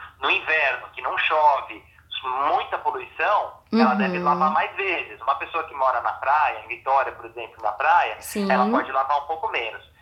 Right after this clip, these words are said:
Speaker 1: Mas, de
Speaker 2: Uhum.
Speaker 1: maneira geral, a gente recomenda de duas a três vezes por dia pra prevenção.
Speaker 2: Perfeito.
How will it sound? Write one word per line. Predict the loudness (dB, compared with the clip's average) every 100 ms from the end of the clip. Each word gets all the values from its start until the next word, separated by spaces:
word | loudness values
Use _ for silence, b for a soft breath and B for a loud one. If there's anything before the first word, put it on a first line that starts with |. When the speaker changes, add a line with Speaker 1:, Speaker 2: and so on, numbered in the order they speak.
| 2
Speaker 1:
Mas, | 4 4
de | 2
Speaker 2:
Uhum. | 2
Speaker 1:
maneira | 2 2 0 -2
geral, | -2 0 2 4 4 0
a |
gente | -2 -6 -8
recomenda | -6 -2 0 -2 -4
de | -8
duas | -4 -2 0 -2
a |
três | -6 -8 -6
vezes | -6 -6 -10
por | -8 -2
dia | 0 0 -2
pra | 0 0
prevenção. | -2 -8 -10 -6 -6 -4 -8 _ _ _ _ _
Speaker 2:
Perfeito. | 4 4 6 2 2 -2